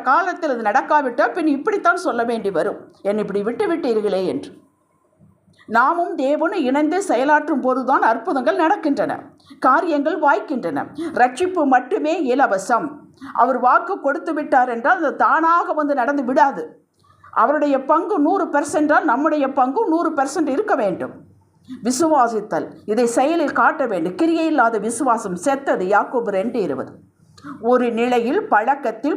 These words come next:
பண்பில் நிலை நிற்றல் அவசியம். கொஞ்ச நாளைக்கு ஆண்டவரை அதிகாலை எழும்பி தேடுவது, ஆவியானவர் உணர்த்தின வாக்கை அறிக்கை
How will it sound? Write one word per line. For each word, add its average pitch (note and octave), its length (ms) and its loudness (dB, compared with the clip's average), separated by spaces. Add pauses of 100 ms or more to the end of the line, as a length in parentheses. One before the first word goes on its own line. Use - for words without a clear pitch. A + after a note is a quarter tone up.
(120)
பண்பில் C4 500 2
நிலை A#3+ 320 0
நிற்றல் C#4+ 440 0
அவசியம். D4 500 -4 (1120)
கொஞ்ச B3+ 300 2
நாளைக்கு D4 380 2
ஆண்டவரை B3+ 440 0
அதிகாலை B3+ 400 0
எழும்பி G#3 260 -2
தேடுவது, A3 500 0 (760)
ஆவியானவர் C4+ 580 0
உணர்த்தின C#4+ 460 0
வாக்கை B3 400 2
அறிக்கை C#4 400 0